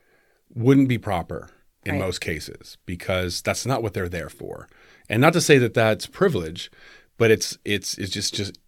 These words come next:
Speaker 1: the situation doesn't call for it.
Speaker 2: Yeah, I, with the exception of, and this is one of the big pieces that I think is our role, is when shit gets said.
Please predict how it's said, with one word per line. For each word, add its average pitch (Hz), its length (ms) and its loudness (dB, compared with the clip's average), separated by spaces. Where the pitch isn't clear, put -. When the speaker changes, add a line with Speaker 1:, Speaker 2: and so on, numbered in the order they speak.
Speaker 1:
the 104 180 -6
situation 113 640 -2
doesn't 85 300 -8
call 101 240 -6
for 52 260 -14
it. - 200 -20
Speaker 2:
Yeah, 170 360 4
I, 175 260 2
with 220 320 4
the 269 140 0
exception 185 640 0
of, 151 560 0
and 185 180 -2
this 180 180 4
is 190 160 2
one 170 140 0
of 165 80 -2
the 160 120 2
big 151 440 0
pieces 180 380 -6
that 151 120 0
I 147 80 0
think 147 160 -4
is 143 100 -4
our 139 180 0
role, 165 320 4
is 156 160 -4
when 151 120 -4
shit - 260 -2
gets - 180 -8
said. - 340 2